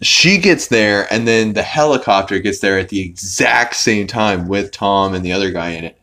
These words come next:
which <laughs> means that she got there, like, just as fast as a helicopter, which is really f-,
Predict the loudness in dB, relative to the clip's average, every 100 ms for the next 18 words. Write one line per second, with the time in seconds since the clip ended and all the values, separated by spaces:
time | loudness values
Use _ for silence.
0 | _ _ _ -6 -6 -2 -2 0 -2 -2
1 | -8 -16 -20 _ -6 -4 -2 2 2 2
2 | 2 0 0 -4 -10 _ _ _ _ 0
3 | 0 -2 -6 2 2 2 -6 -4 0 2
4 | 0 -4 -6 -2 0 0 0 0 0 -2
5 | -6 -6 -8 _ _ _ 0 2 2 -4
6 | -4 -2 2 2 2 -2 -14